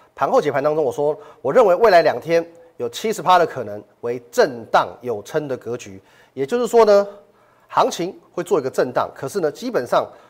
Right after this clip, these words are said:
哦，大概就是会撑在这个地方了。哦，所以说上下影-，影线啊，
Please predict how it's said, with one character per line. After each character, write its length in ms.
哦， 140
大 80
概 80
就 80
是 80
会 60
撑 180
在 80
这 80
个 80
地 140
方 180
了。 100
哦， 120
所 80
以 40
说 220
上 200
下 320
影-， 100
影 60
线 260
啊， 120